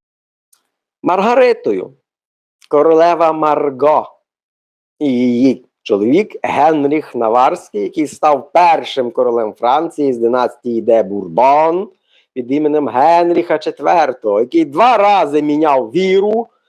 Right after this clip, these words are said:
два рази ставав католиком. Другий раз, акурат, щоб стати королем Франції.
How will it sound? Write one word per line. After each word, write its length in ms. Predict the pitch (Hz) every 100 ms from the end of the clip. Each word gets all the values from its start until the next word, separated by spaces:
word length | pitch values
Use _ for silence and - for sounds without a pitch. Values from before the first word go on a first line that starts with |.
| _ 143
два 160 | 185
рази 300 | 208 208 208
ставав 420 | - 175 175 196
католиком. 880 | 185 196 190 185 165 139 - 120 101 _ _ _ _ _ _ _ _ _
Другий 280 | 151 202 175
раз, 380 | 185 202 196 -
акурат, 340 | 127 127 160 202
щоб 240 | 165 147
стати 360 | - 165 160 151
королем 840 | - 208 254 247 220 156 190 220 - -
Франції. 500 | 113 98 87 _